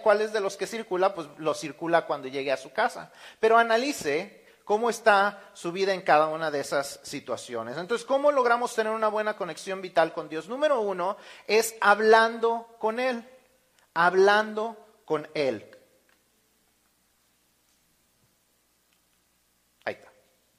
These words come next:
Una de las cosas más necesarias para que una relación sea exitosa es la comunicación,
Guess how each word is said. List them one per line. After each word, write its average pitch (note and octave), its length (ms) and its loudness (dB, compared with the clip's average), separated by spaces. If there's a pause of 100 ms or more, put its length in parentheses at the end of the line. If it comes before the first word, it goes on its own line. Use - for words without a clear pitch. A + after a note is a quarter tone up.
(1300)
Una A#3 180 2
de B3 40 6
las A#3 160 6
cosas A#3 320 -2
más A#3 220 6
necesarias A3+ 560 0
para F3+ 220 2
que - 80 -8
una A3+ 160 0
relación G#3+ 480 -2
sea A3 120 0
exitosa G#3 680 -2
es F3 200 -2
la G3 140 4
comunicación, G#3 800 -4